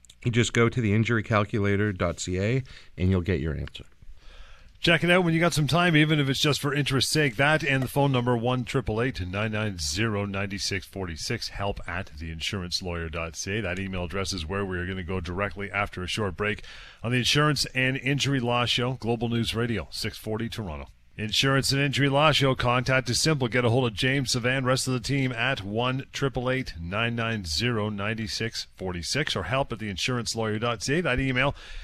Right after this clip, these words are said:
Speaker 2: used by Laura. Laura says, "My best friend worked in a very toxic environment for several years.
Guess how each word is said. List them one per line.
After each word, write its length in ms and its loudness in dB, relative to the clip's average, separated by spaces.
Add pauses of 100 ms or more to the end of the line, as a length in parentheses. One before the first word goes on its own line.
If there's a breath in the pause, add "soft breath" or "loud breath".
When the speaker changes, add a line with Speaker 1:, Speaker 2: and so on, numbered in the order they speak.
(260 loud breath)
Speaker 2:
used 480 6
by 140 6
Laura. 380 6
Laura 260 4
says, 300 2
"My 100 4
best 320 2
friend 260 0
worked 320 0
in 120 0
a 60 0
very 220 0
toxic 540 0
environment 500 0
for 140 -6
several 400 -2
years. 400 -2